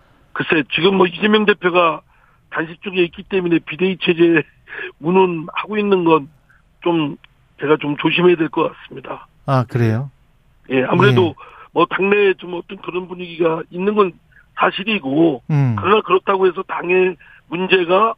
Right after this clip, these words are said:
Speaker 1: 없어진 건 아니기 때문에
Speaker 2: 예.
Speaker 1: 뭐 이런 상황을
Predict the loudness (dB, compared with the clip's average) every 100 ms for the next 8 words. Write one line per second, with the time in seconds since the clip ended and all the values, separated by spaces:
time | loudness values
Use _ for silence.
0 | -8 -4 -4 -2 -4 -2 -4 -6 -8 -8
1 | -4 -2 0 0 0 -2 0 0 0 -2
2 | -2 -2 -2 -2 0 0 -2 0 2 2
3 | 2 0